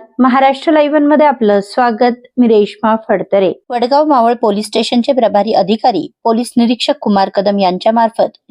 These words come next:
जाहीर आवाहन करण्यात येते की वडगाव मावळ पोलीस स्टेशन येथे कोरोना काळात डिटेन केलेली व अपघातातील बेवारस सव्वीस वाहने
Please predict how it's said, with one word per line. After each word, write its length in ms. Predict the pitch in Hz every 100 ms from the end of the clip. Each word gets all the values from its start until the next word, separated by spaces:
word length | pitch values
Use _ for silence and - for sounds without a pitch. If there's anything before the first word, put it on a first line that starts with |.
| 190
जाहीर 320 | 226 208 262
आवाहन 440 | - 214 226 226
करण्यात 400 | 247 185 185 185
येते 320 | 185 180 - 202 _ _ - _ _
की 100 | 262
वडगाव 380 | 240 220 269 294
मावळ 260 | 277 254
पोलीस 340 | 269 240 196 202
स्टेशन 340 | - 190 233
येथे 260 | 247 226 262
कोरोना 360 | 202 190 185
काळात 280 | 185 196 196
डिटेन 380 | 175 190 185 185 175
केलेली 420 | 175 214 226 156 _ _ _ _ -
व 60 | -
अपघातातील 640 | 175 190 247 269 262 269 262
बेवारस 520 | 208 196 202 208 214
सव्वीस 340 | 202 175 190 -
वाहने 320 | 180 240 214